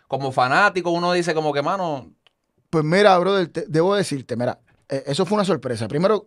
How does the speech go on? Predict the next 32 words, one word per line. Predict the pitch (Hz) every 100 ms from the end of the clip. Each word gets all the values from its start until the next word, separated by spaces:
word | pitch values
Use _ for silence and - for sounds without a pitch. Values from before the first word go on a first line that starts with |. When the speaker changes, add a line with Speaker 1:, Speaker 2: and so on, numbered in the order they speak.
| -
Speaker 2:
soy | - 160
amigo | 180 185
de | 175
Tony | 165 175
desde | 151 135 143
hace | 123 120
muchos | 135 127 -
años, | 104 95
¿sabes? | 110 98 87 -
Tenemos | 113 120
una, | 147 139
una | 139 135 143
gran | 147 147
amistad. | 131 127 104 - -
Speaker 1:
Ya. | 104 110 - _
Speaker 2:
Este, | 151 151 - 147 143 143 135 135
yo | 147
trabajé | 180 185 208
en | 202
la |
orquesta | 175 185 190
de | 180
Tony | 156 170 196
para | 170 143
mil | 135 139
novecientos | 156 143 156 160
noventa | 160 151 147 147
y |
pico, | 175 180 156
Alto, | 180 - 131 - _ _ _ -
allá | 131
arriba. | 185 180 151